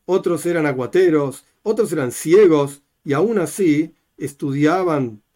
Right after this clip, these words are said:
el estudio de Torá, se esforzaban en el estudio de Torá durante el día y la noche. Y ellos están dentro del grupo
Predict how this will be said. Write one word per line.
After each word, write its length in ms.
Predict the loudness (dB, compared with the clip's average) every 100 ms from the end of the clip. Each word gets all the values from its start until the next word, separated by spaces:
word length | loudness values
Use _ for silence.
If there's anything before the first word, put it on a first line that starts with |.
| _
el 140 | -6
estudio 460 | -6 -6 -6 0 0
de 80 | 0
Torá, 360 | -2 -2 -2 -4
se 120 | -8
esforzaban 560 | -8 -10 -6 -4 -2
en 60 | -2
el 80 | -2
estudio 260 | 0 0
de 40 | 0
Torá 360 | 0 0 -2
durante 300 | -2 -4 -4
el 100 | -6
día 200 | -6 0
y 60 | 0
la 120 | 2
noche. 360 | 0 0 -4 -18 _ _ _ _ _
Y 180 | -2 4
ellos 460 | 6 6 0 -2 -6
están 420 | -8 -6 -6 -8 _ _ -20
dentro 640 | 2 4 4 2 0 0
del 180 | 0 0
grupo 540 | 0 2 2 2 -2